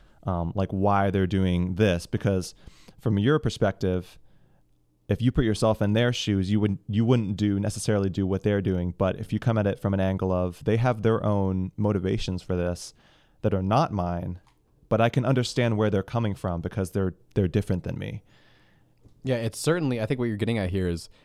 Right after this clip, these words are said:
Speaker 2: it really helps you build empathy. Like,
Speaker 1: Hmm.
Speaker 2: a lot of these, uh, like, th-, there's different ones. I know there's, like, M B T I, Enneagram. I, I've learned about the four temperaments in the past too, which are sanguine,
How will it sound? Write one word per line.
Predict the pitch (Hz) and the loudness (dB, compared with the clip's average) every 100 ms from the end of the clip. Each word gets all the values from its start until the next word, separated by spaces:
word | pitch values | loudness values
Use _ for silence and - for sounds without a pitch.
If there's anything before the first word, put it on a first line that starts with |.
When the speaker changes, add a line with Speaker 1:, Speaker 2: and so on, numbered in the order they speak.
| _ 110 | _ -2
Speaker 2:
it | 101 | -2
really | 92 107 135 | 2 2 2
helps | 143 143 - 117 | 2 0 -2 -6
you | |
build | 98 107 101 98 - | -4 -2 -2 -4 -8
empathy. | 95 90 - - - - _ - _ - | -8 -10 -10 -16 -20 -20 _ -20 _ -2
Like, | 117 | 0
Speaker 1:
Hmm. | 104 | 2
Speaker 2:
a | |
lot | 107 110 127 | 4 4 2
of | 135 | 0
these, | 123 120 110 - - _ - | -2 -2 -4 -10 -20 _ -2
uh, | 95 85 - | 0 -2 -4
like, | 98 98 - | -4 -4 -6
th-, | 95 98 | -8 -2
there's | 113 107 | -2 0
different | 127 131 107 | 0 0 2
ones. | 98 90 | 2 2
I | 95 | 0
know | 92 90 | 2 2
there's, | 87 87 | 0 -2
like, | 82 | -2
M | 98 95 | 0 0
B | 90 | -2
T | - 120 | 0 2
I, | 113 | 2
Enneagram. | 101 101 101 98 95 92 95 - - - | 2 0 2 2 2 0 -2 -10 -20 -16
I, | - 87 | -6 -2
I've | 92 | 0
learned | 95 | 0
about | 87 | 0
the | 95 | -4
four | - 87 | -2 -2
temperaments | - 110 104 101 - | 0 -2 0 -2 -2
in | |
the | 95 | -4
past | 98 87 92 | -2 -2 -4
too, | - 95 90 | -2 0 0
which | 85 80 | -2 -4
are | 73 | -6
sanguine, | - 85 87 87 82 80 | -2 -2 0 -2 -2 -4